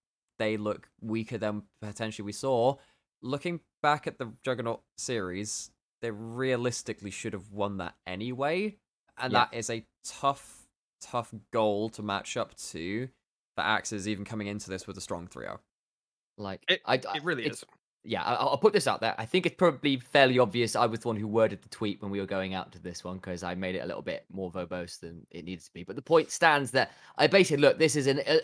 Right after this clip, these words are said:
Speaker 2: a Herculean task. You are scaling Mount Olympus here.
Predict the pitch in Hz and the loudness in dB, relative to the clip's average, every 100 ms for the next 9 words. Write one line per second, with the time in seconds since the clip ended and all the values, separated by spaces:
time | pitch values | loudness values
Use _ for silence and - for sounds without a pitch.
0 | 151 131 170 190 170 143 143 98 90 87 | 2 6 8 8 6 4 4 0 -4 -12
1 | - - _ - 127 135 123 - 147 139 | -14 -18 _ -6 2 4 6 6 8 8
2 | 123 120 - 117 107 104 87 90 92 117 | 6 2 0 0 -2 -4 -10 -4 -2 -2